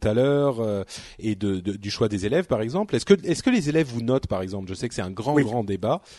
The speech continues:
Speaker 2: Oui.
Speaker 1: Euh, d'accord. Donc,
Speaker 2: Depuis
Speaker 1: dans
Speaker 2: très
Speaker 1: ce cas
Speaker 2: longtemps, et on a
Speaker 1: Ouais.
Speaker 2: même cette année un prix du meilleur prof. Donc les étudiants
Speaker 1: Ah,
Speaker 2: ont
Speaker 1: c'est
Speaker 2: voté.
Speaker 1: l'employé du mois, euh,
Speaker 2: Voilà.
Speaker 1: version prof, quoi.
Speaker 2: L'employé de l'année, <laughs> en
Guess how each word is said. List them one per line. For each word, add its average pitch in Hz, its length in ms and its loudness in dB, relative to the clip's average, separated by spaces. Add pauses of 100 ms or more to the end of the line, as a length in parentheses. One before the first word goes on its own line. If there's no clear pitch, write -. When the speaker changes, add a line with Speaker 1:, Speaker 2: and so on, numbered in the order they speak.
(200)
Speaker 2:
Oui. 139 140 4
Speaker 1:
Euh, 95 340 0 (160)
d'accord. 123 360 2
Donc, 107 120 0
Speaker 2:
Depuis 113 140 0
Speaker 1:
dans 98 60 4
Speaker 2:
très 196 160 6
Speaker 1:
ce - 20 8
cas 180 40 8
Speaker 2:
longtemps, 156 440 4
et 143 100 2
on 135 80 2
a 135 80 2
Speaker 1:
Ouais. 147 60 2
Speaker 2:
même 175 160 6
cette - 160 -4
année 165 560 4
un 127 880 -2
prix 220 340 0
du 131 180 -2
meilleur 156 360 4
prof. - 340 -10
Donc 107 160 -10
les 120 160 0
étudiants 151 320 -2
Speaker 1:
Ah, 170 320 0
Speaker 2:
ont 120 80 -2
Speaker 1:
c'est - 140 0
Speaker 2:
voté. 135 120 10
Speaker 1:
l'employé 151 360 6
du 143 160 0
mois, 160 460 4
euh, 135 120 4
Speaker 2:
Voilà. 143 160 6
Speaker 1:
version 143 300 0
prof, - 260 -2
quoi. 139 80 -8
Speaker 2:
L'employé 156 300 6
de 143 100 0
l'année, 127 440 2
<laughs> - 80 -4 (260)
en - 20 -2